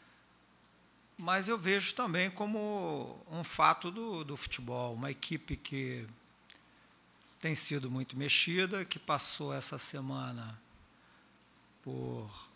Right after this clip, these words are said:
vários momentos de turbulência, de, é,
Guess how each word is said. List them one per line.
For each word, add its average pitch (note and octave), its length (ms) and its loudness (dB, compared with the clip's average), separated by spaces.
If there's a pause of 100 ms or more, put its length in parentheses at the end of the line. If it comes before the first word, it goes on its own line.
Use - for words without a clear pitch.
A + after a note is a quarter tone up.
(680)
vários C#3+ 600 8
momentos C3 680 -4
de A#2 160 -8
turbulência, B2+ 960 -6
de, A2+ 340 -10 (1400)
é, - 840 -14